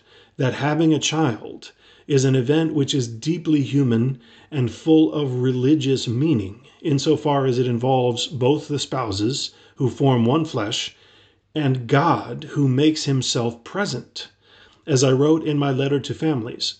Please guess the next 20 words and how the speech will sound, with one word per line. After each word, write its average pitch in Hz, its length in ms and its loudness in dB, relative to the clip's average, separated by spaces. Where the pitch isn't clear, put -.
when 139 200 2
a 131 80 4
new 160 220 2
person 160 460 -2
is 127 180 -4
born 117 500 -2
of 120 140 -10
the 113 100 0
conjugal 135 520 -2
union 131 380 2
of 120 180 -6
the 117 100 0
two, 113 340 -4
he 139 100 0
brings 135 400 4
with 156 220 2
him 151 220 -2
into 156 240 -2
the 139 80 0
world 98 440 -4